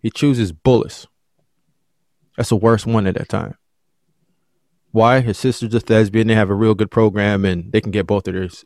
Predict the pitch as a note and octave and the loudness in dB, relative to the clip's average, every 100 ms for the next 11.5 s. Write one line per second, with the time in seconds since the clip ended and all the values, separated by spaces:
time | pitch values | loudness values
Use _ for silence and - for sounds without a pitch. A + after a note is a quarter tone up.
0 | _ _ - B2 A2 G#2+ - G2 F2 F2+ | _ _ -2 0 0 -4 -4 -6 -6 -10
1 | - _ _ _ _ _ _ _ _ _ | -10 _ _ _ _ _ _ _ _ _
2 | _ _ - - D#3+ C#3+ B2+ D#3+ B2 C3+ | _ _ -4 4 6 6 4 4 4 4
3 | G3 C#3+ A#2 A#2 _ _ - C#3 C3+ A#2+ | 6 6 2 -2 _ _ 0 2 2 2
4 | D#3+ G3 F3+ C#3 - D#3 C3 A#2+ - E3 | 4 4 2 0 0 2 4 2 2 2
5 | - C3 - D#3+ B2+ A#2 G2+ - _ _ | 4 2 2 2 2 0 -4 -6 _ _
6 | - B2 A#2 A2 G2+ F#2+ A2+ A2 - A#2 | -4 -2 -2 -6 -8 -4 -2 -4 -6 -10
7 | G2 - _ _ _ _ _ - A3 D3 | -10 -12 _ _ _ _ _ -4 0 4
8 | D3+ C#3 D3+ D3+ E3 E3+ F#3 C#3+ C3+ - | 4 4 0 0 2 2 2 4 2 0
9 | - D3 C#3+ C3 - C#3 - D#3+ D#3 G#2+ | 0 4 4 4 0 0 2 0 -2 -10
10 | - _ _ _ _ _ _ _ - A2+ | -16 _ _ _ _ _ _ _ -4 -2
11 | A2+ D3 C#3 B2+ B2 | 4 4 6 4 0